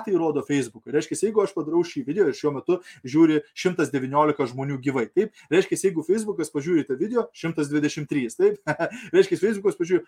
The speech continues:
"Vau, šimtas dvidešimt trys žmonės žiūri, keturiasdešimt penki žmonės paspaudė like, širdelę ar ten kažką, matau, tiek ir tiek žmonių pasidalino", reiškia, tai yra aktualus turinys, reiškia, tai yra įdomi informacija, reiškia,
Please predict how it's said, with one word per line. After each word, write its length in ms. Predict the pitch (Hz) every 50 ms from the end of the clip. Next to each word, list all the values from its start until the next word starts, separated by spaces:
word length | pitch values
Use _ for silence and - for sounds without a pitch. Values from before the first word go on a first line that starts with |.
| _ _
"Vau, 280 | - 175 190 156 131 - - _ -
šimtas 340 | - 202 202 196 196 170 165
dvidešimt 360 | 190 185 175 165 - 170 - 170
trys 200 | 180 175 147 143
žmonės 300 | 143 135 131 127 120 139
žiūri, 300 | 190 220 233 233 226 233 - _ _
keturiasdešimt 640 | - 175 202 208 202 185 160 170 170 165 - 151 147
penki 260 | 151 151 - 190 175 151
žmonės 320 | 160 160 156 151 - -
paspaudė 640 | - 135 - - 160 160 160 156 143 143 135 135 131 151 - - -
like, 460 | 127 131 151 160 165 165 160 156 -
širdelę 560 | - - 147 131 135 147 147 151 151 151 143 135
ar 200 | 135 135 135 -
ten 160 | 147 139 139 -
kažką, 460 | - 127 - - - 185 208 226 220 - - - -
matau, 340 | 147 151 147 - 190 185 165
tiek 220 | 170 190 190 185 185
ir 100 | 165 147 -
tiek 180 | 190 180 160 135
žmonių 280 | 143 151 160 165 160 -
pasidalino", 720 | 151 143 - - 147 131 131 120 139 180 220 277 285 285 - _ _ -
reiškia, 440 | 143 175 233 247 233 - 247 - -
tai 140 | - 202 196
yra 100 | 185 170 - -
aktualus 580 | 135 - _ - 165 151 147 165 185 175 - -
turinys, 440 | 151 147 135 131 123 120 120 - 147
reiškia, 300 | 170 190 190 - 190 - -
tai 140 | 190 185 180
yra 140 | 180 180 170 - _ _ -
įdomi 380 | 156 151 135 165 151 151 190 196
informacija, 520 | 165 - 151 151 147 147 143 139 - 139 160
reiškia, 300 | 202 208 208 - 185